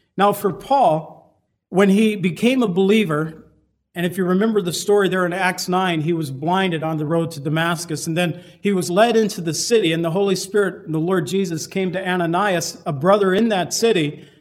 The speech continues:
a fellow believer in the city, and said, "I want you to go to Saul and lay hands on him that he can see again." And if you know the story, Ananias argued with the Lord for a moment. We've heard of this guy.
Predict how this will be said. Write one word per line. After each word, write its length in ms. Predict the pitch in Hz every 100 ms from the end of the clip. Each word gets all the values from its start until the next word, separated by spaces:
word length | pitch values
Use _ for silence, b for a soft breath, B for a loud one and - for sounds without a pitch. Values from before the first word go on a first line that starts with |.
| B 156
a 60 |
fellow 380 | - - 226 208
believer 500 | 160 190 220 220 180
in 80 | 175
the 80 | 160
city, 340 | - 175 185
and 160 | 147 170
said, 200 | 180 165
"I 80 |
want 280 | 160 196 214
you 80 | 214
to 60 | 175
go 360 | 185 180 180 B B -
to 80 | 170
Saul 460 | - 175 180 190
and 180 | 170 160
lay 160 | 180 175
hands 400 | 151 196 208 175
on 140 | 165
him 200 | 151 160
that 140 | 151 143
he 80 | 156
can 180 | 156
see 280 | 131 - 196
again." 360 | 143 131 113 98 - _ _ _ _ _ _ _
And 80 | 147
if 60 | 135
you 60 |
know 180 | 170 190
the 100 | 196
story, 460 | 190 - 165 170 170
Ananias 640 | 165 160 160 175 175 - -
argued 420 | 165 165 180 156
with 160 | 170 170
the 80 |
Lord 320 | 165 170 175 175
for 140 | 170
a 60 | 156
moment. 400 | 160 165 202 156
We've 200 | 160 156
heard 260 | 196 208
of 120 | 220
this 160 | 175 170
guy. 440 | 180 160 180 214